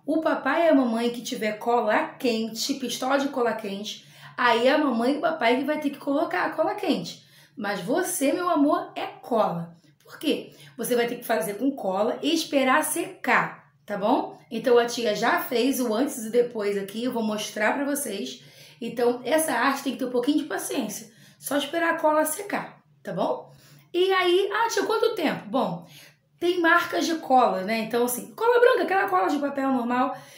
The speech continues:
mas tem marcas de cola, né, que seca mais rápido do que as outras, então eu não posso dizer quanto tempo.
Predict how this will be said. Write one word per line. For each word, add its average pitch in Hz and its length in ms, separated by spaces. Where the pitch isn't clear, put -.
mas 359 260
tem 294 120
marcas 240 460
de 170 140
cola, 233 580
né, 277 340
que - 100
seca 359 220
mais 349 180
rápido 330 320
do 339 80
que 381 100
as 381 160
outras, 262 320
então 294 180
eu 349 100
não - 60
posso 349 220
dizer 311 260
quanto 320 280
tempo. 226 340